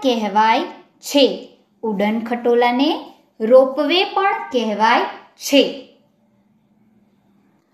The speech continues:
ઉડન ખટોલા, રોપવે.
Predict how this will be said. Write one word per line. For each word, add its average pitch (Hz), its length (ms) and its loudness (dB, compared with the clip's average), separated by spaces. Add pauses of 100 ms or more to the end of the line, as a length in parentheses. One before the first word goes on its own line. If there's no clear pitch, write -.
(680)
ઉડન 403 460 4 (220)
ખટોલા, 208 520 -4 (760)
રોપવે. 277 520 6